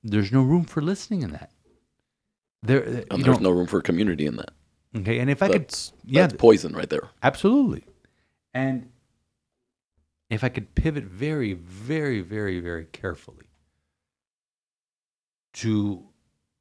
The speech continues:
Speaker 1: the day we're commemorating today, nine eleven, 'cause it's something that was kind of bemoaning in my homily this morning. And I was saying that when, if you could say there was something beautiful that came out of nine eleven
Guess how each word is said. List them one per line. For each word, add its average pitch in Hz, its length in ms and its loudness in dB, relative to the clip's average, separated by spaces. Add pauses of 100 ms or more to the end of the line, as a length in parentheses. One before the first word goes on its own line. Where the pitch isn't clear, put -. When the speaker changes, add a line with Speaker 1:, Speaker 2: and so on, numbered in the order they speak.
(300)
Speaker 1:
the 113 80 0
day 117 160 2
we're 113 140 2
commemorating 101 540 -2
today, 85 320 -14 (220)
nine 92 180 -6
eleven, 85 360 -10
'cause 98 100 -8
it's 95 120 -8
something 104 260 -6
that 90 120 -6
was 82 120 -14
kind 95 160 -8
of 92 60 -6
bemoaning 90 420 -4
in 87 80 -6
my 85 100 -6
homily 85 340 -10
this 82 200 -18
morning. 76 240 -20 (1400)
And 98 80 -4
I 101 60 -2
was 101 120 -4
saying 123 200 -2
that 107 140 -8
when, 107 160 -10 (580)
if 113 160 -4
you 131 80 -4
could 131 140 -4
say 135 140 -4
there 117 120 -4
was 101 140 -8
something 104 340 -8
beautiful 101 420 -4
that 92 80 -2
came 92 240 -4
out 90 120 -2
of 80 80 -10
nine 85 160 -8
eleven 82 420 -10